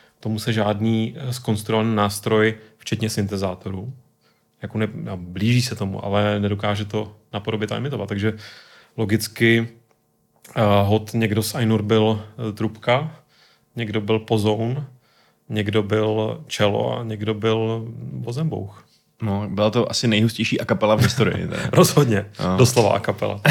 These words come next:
Speaker 2: <laughs> Ale každopádně ten Iluvatar jim teda v podstatě dal tu volnost zpívat, jak chtěli oni sami,
Speaker 1: Mhm.
Speaker 2: akorát,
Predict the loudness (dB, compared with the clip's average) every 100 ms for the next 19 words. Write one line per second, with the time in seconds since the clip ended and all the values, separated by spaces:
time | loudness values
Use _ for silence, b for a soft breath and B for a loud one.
0 | 8 8 6 2 -16 -20 -20 _ 8 10
1 | 10 6 2 0 0 6 6 8 4 2
2 | -4 2 4 6 6 8 6 4 -2 -14
3 | _ 2 4 8 6 6 -4 -4 -4 2
4 | 2 2 -6 -20 _ 4 8 8 6 4
5 | 4 2 4 4 4 0 -6 -4 -2 -2
6 | -2 -4 -2 -2 0 2 2 6 6 6